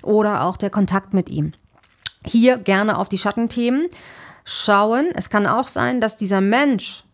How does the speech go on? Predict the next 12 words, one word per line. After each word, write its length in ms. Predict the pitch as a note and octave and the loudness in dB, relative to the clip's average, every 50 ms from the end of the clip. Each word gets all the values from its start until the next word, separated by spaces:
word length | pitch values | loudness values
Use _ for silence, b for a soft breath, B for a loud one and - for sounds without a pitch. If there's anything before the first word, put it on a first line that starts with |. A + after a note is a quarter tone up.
| _ - | _ -4
ne, 300 | F#3+ G3+ G#3+ B3 C#4 - | 0 0 0 0 0 0
einfach 320 | - F#3 G3+ G#3 - G3+ G#3 | 0 0 0 -2 -4 -4 -4
mit 160 | G3+ F#3+ G3 | -4 -4 -2
seinem 340 | G3+ G3+ G#3 A3+ B3 C4+ C4 | -2 -2 -2 -2 -4 -6 -8
Verhalten 720 | - - B3 A#3 A#3 A#3 A3+ A#3 A#3+ A#3 - A#3 A#3+ A#3 | -8 -8 -8 -6 -4 -4 -4 -4 -4 -4 -4 -2 -2 0
euch 500 | - - G3+ G#3+ A3 A3+ A#3+ - - - - | 0 2 4 4 4 2 0 -2 -8 -10 -6
so 100 | F#3+ G3+ | -2 -2
ein 80 | G#3 | 0
bisschen 300 | G3+ G#3+ G#3 - A3+ G#3+ | 0 0 -2 -2 -2 -2
eure 260 | - - G#3 G3 G#3 - | 0 0 0 0 0 0
eigenen 300 | - G3 G3+ G#3+ G#3 F#3+ | -2 -2 -2 -2 -2 -4
Schattenseiten, 880 | - G#3 G3+ - G#3+ G3 F#3 G3+ G3 F#3+ F#3+ F#3+ F#3+ F#3 F#3+ F#3+ F#3+ | -4 -6 -6 -4 -4 -4 -2 0 -2 -2 -2 -2 -2 -2 -2 -2 -2